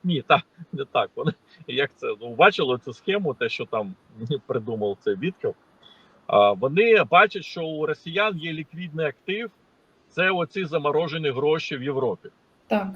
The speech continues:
Speaker 2: Мгм.
Speaker 1: І вони запропонували: «Дава-, давайте їх подерибанимо». Да? Тобто фактично говорять, ну, там Росія дає згоду на створення якогось фонду, Укра-, там, російська, е,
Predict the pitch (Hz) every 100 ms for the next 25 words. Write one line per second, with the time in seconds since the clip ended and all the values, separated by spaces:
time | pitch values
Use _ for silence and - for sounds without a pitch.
0 | - - 220 247 277 127 151 226 214 226
1 | 214 202 185 175 151 120 107 147 165 -
2 | 143 160 196 247 226 208 - 165 170 165
3 | 147 135 104 95 87 80 95 107 139 -
4 | 208 - 147 185 175 233 185 160 139 143
5 | 127 190 185 165 151 156 190 160 131 143
6 | 139 120 240 196 165 143 175 190 170 151
7 | 139 156 135 - - 262 254 180 190 -
8 | _ _ _ _ - 143 170 180 156 156
9 | 151 117 117 151 - 190 - 151 127